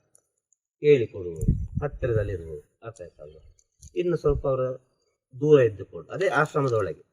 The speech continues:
ಅರ್ಥ ಆಯ್ತಲ್ಲ, ಸ್ವಲ್ಪ ದೂರ ಇದ್ದುಕೊಂಡು ಸೇವೆ ಮಾಡ್ತಾರೆ. ಒಂದು ಕೀಳು ಜಾತಿಯವರು ಅಂತ ಇಟ್ಟುಕೊಳ್ಳುವ ಒಂದು ಉದಾಹರಣೆ. ಹತ್ತಿರ ಇರುವವರು, ಗುರುವಿನ ಹತ್ತಿರ ಇರುವವರು, ಅವರು ಶ್ರೇಷ್ಠ ಜಾತಿಯವರು ಅಂತ ಇಟ್ಟುಕೊಳ್ಳುವ,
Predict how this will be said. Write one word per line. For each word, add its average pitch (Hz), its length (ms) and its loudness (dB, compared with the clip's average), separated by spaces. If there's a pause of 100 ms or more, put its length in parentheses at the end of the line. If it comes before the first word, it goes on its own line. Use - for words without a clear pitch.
(300)
ಅರ್ಥ - 160 -12
ಆಯ್ತಲ್ಲ, 92 240 -10
ಸ್ವಲ್ಪ 170 220 -12
ದೂರ 151 280 -2
ಇದ್ದುಕೊಂಡು 127 420 -6
ಸೇವೆ 117 180 -2
ಮಾಡ್ತಾರೆ. - 760 -18 (100)
ಒಂದು 156 180 0
ಕೀಳು 139 300 -2
ಜಾತಿಯವರು 95 580 -6
ಅಂತ 131 120 -12
ಇಟ್ಟುಕೊಳ್ಳುವ - 680 -18
ಒಂದು 139 160 -8
ಉದಾಹರಣೆ. 92 460 -8 (580)
ಹತ್ತಿರ - 360 -4
ಇರುವವರು, 101 380 -2
ಗುರುವಿನ 127 400 4
ಹತ್ತಿರ 117 380 -2
ಇರುವವರು, 92 440 0 (280)
ಅವರು 175 240 -4
ಶ್ರೇಷ್ಠ 190 440 2
ಜಾತಿಯವರು 90 540 -8
ಅಂತ 135 120 -12
ಇಟ್ಟುಕೊಳ್ಳುವ, 78 420 -14